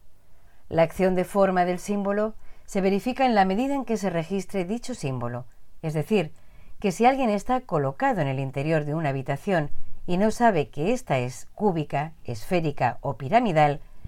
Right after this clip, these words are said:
la acción de forma no se verifica. Pero si alguien sabe o cree, por ejemplo, experimentalmente, con los ojos vendados, que está incluido en una habitación piramidal,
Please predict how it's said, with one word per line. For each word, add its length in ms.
la 140
acción 360
de 100
forma 560
no 280
se 140
verifica. 600
Pero 160
si 140
alguien 300
sabe 380
o 60
cree, 180
por 180
ejemplo, 440
experimentalmente, 1300
con 200
los 180
ojos 260
vendados, 600
que 100
está 200
incluido 440
en 80
una 160
habitación 500
piramidal, 680